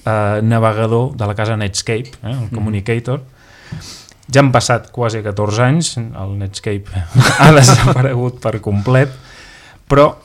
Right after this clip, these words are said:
Speaker 1: en el rebost, diguem-ne, d'aquesta entitat, eh, no lucrativa, formada, doncs, per enginyers informàtics, filòlegs, dissenyadors, traductors i tots voluntaris, doncs,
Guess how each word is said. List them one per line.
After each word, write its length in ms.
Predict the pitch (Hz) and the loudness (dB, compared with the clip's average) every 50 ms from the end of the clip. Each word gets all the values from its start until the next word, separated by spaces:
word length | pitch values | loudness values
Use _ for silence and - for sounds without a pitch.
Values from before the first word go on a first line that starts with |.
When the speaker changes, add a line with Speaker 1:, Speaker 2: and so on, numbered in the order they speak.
| _ _ - | _ _ -4
Speaker 1:
en 140 | 123 117 | -2 0
el 100 | 110 107 | 0 0
rebost, 540 | 107 113 113 110 120 123 123 117 - - - 117 | 0 0 0 2 2 2 2 0 -2 -8 -10 -10
diguem-ne, 360 | 104 107 110 110 117 113 107 | -8 -6 -6 -4 -4 -4 -6
d'aquesta 320 | 104 104 110 101 - 120 113 | -6 -6 -8 -8 -6 -6 -8
entitat, 540 | 110 101 104 98 104 110 107 101 104 - 107 | -6 -6 -6 -4 -2 -2 -2 -2 -4 -6 -4
eh, 340 | 101 98 98 98 95 95 98 | -4 -2 -2 -2 -4 -4 -4
no 160 | 104 113 120 | -4 -2 -2
lucrativa, 600 | 131 131 127 131 117 110 107 127 131 127 123 131 127 | -2 -2 -2 -2 -4 -4 -2 -2 -2 -2 -2 -4 -6
formada, 400 | - 113 101 98 104 107 101 101 | -6 -6 -4 -4 -4 -4 -4 -4
doncs, 220 | 101 98 98 - | -6 -6 -6 -8
per 100 | - 98 | -8 -8
enginyers 420 | 95 95 92 98 101 101 95 87 98 | -8 -8 -6 -6 -6 -6 -6 -8 -8
informàtics, 500 | 95 98 113 113 101 95 - 104 98 - | -10 -10 -8 -8 -8 -8 -8 -10 -12 -12
filòlegs, 480 | - - 107 101 95 95 95 95 - - | -12 -12 -10 -8 -8 -8 -8 -10 -12 -14
dissenyadors, 960 | 104 98 - 110 104 101 98 98 98 95 98 98 - - - - - - - - | -14 -14 -12 -10 -10 -8 -8 -6 -6 -6 -6 -6 -8 -8 -10 -12 -14 -16 -16 -12
traductors 720 | 104 104 98 98 98 95 98 120 113 107 101 - - - _ _ _ _ | -8 -6 -6 -6 -6 -6 -4 -4 -4 -4 -6 -8 -12 -14 _ _ _ _
i 120 | - 123 - | -16 -8 -4
tots 200 | 131 123 - 107 | -4 -4 -4 -2
voluntaris, 560 | 127 139 131 117 110 - 117 117 127 131 123 - | -2 -2 0 0 0 0 -2 -2 -2 -4 -4 -6
doncs, 340 | 110 107 101 - - - | -6 -6 -6 -6 -8 -10